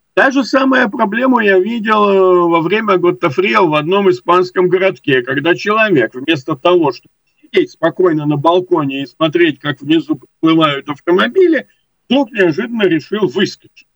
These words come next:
Ну, спа-, слава богу, его соседи успели подхватить, потому что он тут же его сбил с ног.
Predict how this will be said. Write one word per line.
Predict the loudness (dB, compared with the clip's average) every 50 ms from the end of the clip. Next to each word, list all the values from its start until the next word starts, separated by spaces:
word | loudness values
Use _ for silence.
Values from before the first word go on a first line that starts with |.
| _ _ _ _ _ _ _ _ _ _ _ _ _ _ _ _ _ _ _ -4
Ну, | -2 0 2 2 0
спа-, | 0 -2 -2 -2 0 0
слава | -2 -4 0 2 2 2 2 0 -2
богу, | 0 0 0 2 2
его | 0 0 2 0 0
соседи | 0 0 -2 -2 -2 0 0 0 0 0 0
успели | -2 -4 -6 -6 -2 0 0 2 0 0
подхватить, | -2 -4 -8 -8 -4 -2 0 2 2 0 -2 -6 -10 -12 -10 -10
потому | -10 -4 -2 0 0 0 -2
что | -4 -4 -4
он | -2 0 0 0
тут | -2 -2 -2 0
же | 0 2
его | 0 2 0 -2
сбил | -2 -2 -2 -2 0 0 0 -4
с | -6 -4
ног. | -4 -4 -4 -4 -8 -18